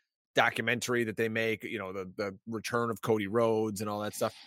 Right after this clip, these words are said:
So, yeah, you're right. That's a great way you put it, Joe, is that sometimes the s-, easiest way is the smartest way. So could that happen? Absolutely. I, I look at guys like,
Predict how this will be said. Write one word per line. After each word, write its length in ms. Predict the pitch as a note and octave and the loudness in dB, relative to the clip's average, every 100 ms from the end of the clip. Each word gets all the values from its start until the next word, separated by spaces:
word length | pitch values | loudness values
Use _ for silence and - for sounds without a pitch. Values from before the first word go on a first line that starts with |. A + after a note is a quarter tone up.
| - - - | -20 -20 2
So, 100 | G#3 | 8
yeah, 160 | E3 - | 8 8
you're 160 | F3 G3+ | 8 10
right. 280 | F3 A#2+ - | 10 8 4
That's 220 | D3+ D3+ | 2 2
a 40 | C3+ | 8
great 220 | G#3 F3 | 8 10
way 100 | F3 | 6
you 120 | C#4 | 6
put 240 | - B2+ | 6 4
it, 80 | G#2 | 4
Joe, 280 | - G#2 G2 | 2 0 -2
is 100 | G2+ | -4
that 240 | G2+ A2+ - _ | -2 -4 -4 _
sometimes 520 | - E3 D3+ C#3+ B2+ - | 0 2 4 4 2 0
the 160 | A#2+ | 2
s-, 220 | A2 - - | 2 0 -2
easiest 440 | D#3 D3+ C3 C3+ - | 2 4 6 4 6
way 220 | B2 B2 | 6 8
is 160 | A#2+ | 4
the 80 | G#2 | 2
smartest 480 | G2+ A#2 G#2 G2+ - | -2 0 0 -2 -4
way. 180 | G2 E2+ | -6 -4
So 240 | - A2 - _ _ _ - | -2 -2 -4 _ _ _ 6
could 180 | G#3 | 8
that 140 | F#3+ E3+ | 8 8
happen? 300 | E3 D3+ D3+ | 6 4 4
Absolutely. 680 | C3+ A#2+ C3 B2+ B2 B2 G#2+ _ _ _ _ _ _ - | 2 2 2 4 4 2 -2 _ _ _ _ _ _ 2
I, 140 | E3+ E3+ | 4 8
I 60 | |
look 180 | G#3 F#3+ | 6 6
at 100 | E3 | 4
guys 360 | D3+ D3 D3 C3 | 6 8 6 6
like, 400 | C#3 C3 - | 6 6 2